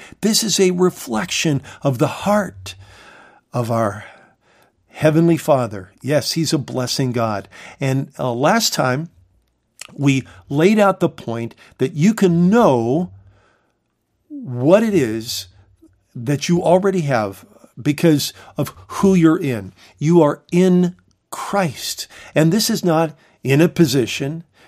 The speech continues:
This is not in a privilege. This is not in a identity.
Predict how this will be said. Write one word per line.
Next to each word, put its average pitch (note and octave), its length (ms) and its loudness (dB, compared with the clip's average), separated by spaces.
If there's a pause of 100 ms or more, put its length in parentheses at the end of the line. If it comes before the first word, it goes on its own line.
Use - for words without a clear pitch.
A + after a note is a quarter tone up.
This D#3 180 0
is F#3+ 160 -2
not F#3 300 2
in E3 220 2
a D#3+ 1120 2
privilege. C#3+ 920 0 (280)
This D#3 240 4
is E3 180 2
not D#3+ 400 2
in D3 520 2
a B2 540 -2 (400)
identity. B2+ 1000 0